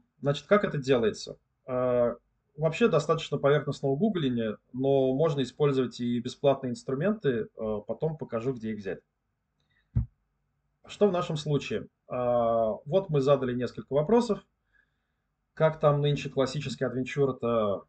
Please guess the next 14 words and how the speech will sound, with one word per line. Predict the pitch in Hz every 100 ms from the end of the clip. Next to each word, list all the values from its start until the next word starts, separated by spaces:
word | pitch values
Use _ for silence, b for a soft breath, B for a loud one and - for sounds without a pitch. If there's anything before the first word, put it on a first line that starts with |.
| _
как | - 123
они | 131 127
на |
П | 123 117
К, | 131 117
как | 120 120
они | 127
на | 120
смартфонах, | - 113 - 131 127 113 - _ _ _ _ _ _ _ -
ам, | 92 110 107 104 101 101 92 _ _ _ _ -
что | - 143
там | 143
с | 123
деньгами, | 123 120 123 127 117 101